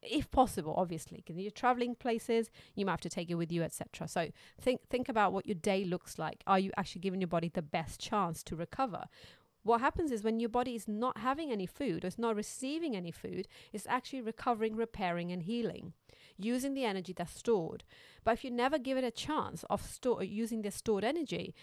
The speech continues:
then you're just going to be burning what's coming in constantly. And what's not been used, i e if you haven't moved enough, what's not been used as energy, where is it going? Deposited in a bank account.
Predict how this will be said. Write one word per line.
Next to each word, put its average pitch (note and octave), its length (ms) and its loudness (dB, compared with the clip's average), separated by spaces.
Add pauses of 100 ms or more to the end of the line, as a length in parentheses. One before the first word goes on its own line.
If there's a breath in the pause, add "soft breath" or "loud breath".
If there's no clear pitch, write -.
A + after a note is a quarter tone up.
(220 loud breath)
then A#3 160 4
you're A#3+ 100 0
just C#4 320 0
going B3+ 200 -2
to - 80 -12
be A3 60 -6
burning G#3+ 380 0
what's G#3+ 160 -2
coming G3 300 -4
in G3+ 140 0
constantly. - 760 -4 (480 soft breath)
And G#3 140 2
what's G#3+ 200 2
not D#4+ 220 0
been G3 160 0
used, F#3+ 500 -6
i G3+ 160 6
e G3 200 -2
if - 120 -10
you G3 80 -2
haven't F#3 240 -2
moved C#4+ 300 -4
enough, F3 400 -6
what's F#3 220 -8
not A#3 240 -2
been A3+ 180 -2
used G#3+ 260 -2
as E3+ 160 -2
energy, A3+ 580 -4
where G3+ 160 0
is G#3 100 0
it G#3 60 -2
going? F3+ 340 0 (260)
Deposited A3+ 640 2
in F#3+ 80 0
a F#3+ 40 0
bank D4+ 220 0
account. - 340 -8